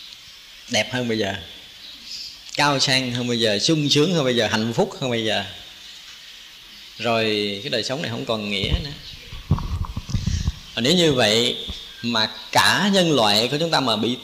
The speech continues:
tiêm nhiễm với cái loài đòi đại đạo đó đó ha, thì trần gian này sẽ sập đổ luôn. Không còn ý chí phấn đấu để lo cái gì cho cuộc sống này nữa. Tại cái đời này nó quá xấu xa, nó quá đê tiện, nó quá đau khổ, nó quá bần hèn.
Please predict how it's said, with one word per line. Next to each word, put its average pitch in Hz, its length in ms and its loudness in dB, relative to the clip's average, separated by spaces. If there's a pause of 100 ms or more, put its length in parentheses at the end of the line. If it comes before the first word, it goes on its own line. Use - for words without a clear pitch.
tiêm 226 140 6
nhiễm 156 560 2
với 175 120 2
cái 175 100 4
loài 107 180 4
đòi 98 160 4
đại 95 140 2
đạo 92 280 4
đó 131 140 4
đó 175 80 4
ha, 143 280 0 (880)
thì 104 440 0 (920)
trần 107 180 0
gian 123 220 2
này 107 160 0
sẽ 139 100 -6
sập - 420 -2
đổ 110 380 2
luôn. 156 100 -4 (1300)
Không 131 100 -6
còn 120 140 0
ý 135 120 0
chí 165 100 2
phấn 165 200 -4
đấu 180 440 0 (180)
để 143 100 2
lo 143 240 6
cái 160 100 0
gì 120 140 0
cho 131 80 0
cuộc 117 140 -4
sống 165 180 -2
này 143 100 0
nữa. 117 120 -4 (1600)
Tại 127 120 0
cái 151 100 2
đời 117 200 4
này 117 100 2
nó 123 100 0
quá 147 280 2
xấu 185 200 2
xa, 135 180 2
nó 135 100 0
quá 143 220 2
đê 135 220 6
tiện, 117 200 2
nó 131 80 -2
quá 151 160 2
đau 135 240 4
khổ, 120 440 4
nó 160 60 0
quá 165 280 2
bần 110 320 0
hèn. 104 420 0